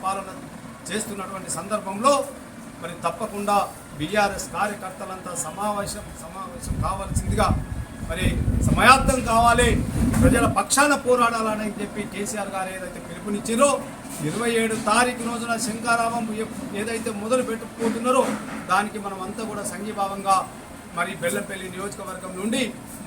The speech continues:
మూడు వేల మంది కార్యకర్తలు పోవడానికి మేమంతా కూడా డెబ్బై ఒక్క బస్సులను మరి అరేంజ్ చేయడం జరిగింది.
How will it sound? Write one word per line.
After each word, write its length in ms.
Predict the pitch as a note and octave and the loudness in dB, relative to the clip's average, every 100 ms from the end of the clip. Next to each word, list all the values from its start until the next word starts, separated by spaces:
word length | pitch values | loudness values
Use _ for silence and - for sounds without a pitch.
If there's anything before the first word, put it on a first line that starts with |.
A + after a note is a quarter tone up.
| D#3+ | -8
మూడు 260 | F3 A3+ | -2 0
వేల 280 | A3+ G#3+ G#3 | 2 2 2
మంది 380 | G3 - G#3+ B3 | 0 -2 0 0
కార్యకర్తలు 760 | G#3 G#3 G#3 F3+ F#3 G#3 F3 F#3 | 2 0 0 -6 -6 -8 -10 -8
పోవడానికి 540 | F#3 F3+ F3 F#3 E3+ - - D#3+ | -6 -6 -8 -10 -10 -10 -12 -8
మేమంతా 360 | E3 E3 - | -6 -6 -8
కూడా 240 | F#3+ F#3+ F#3 C#3+ | -8 -4 -6 -4
డెబ్బై 360 | E3+ E3+ G#3+ G#3 | -6 -4 -4 -4
ఒక్క 180 | G3+ | -4
బస్సులను 640 | F#3 - F#3+ A#3 A#3 A3+ - - - - - - | -8 -4 -4 -2 -2 -2 -6 -10 -4 -4 -2 0
మరి 200 | F#3 F#3+ | 2 2
అరేంజ్ 380 | E3+ - G3+ G#3 | 0 0 2 4
చేయడం 280 | G3+ - | 4 2
జరిగింది. 500 | F#3+ F#3+ - B3 A3+ | 2 4 4 4 0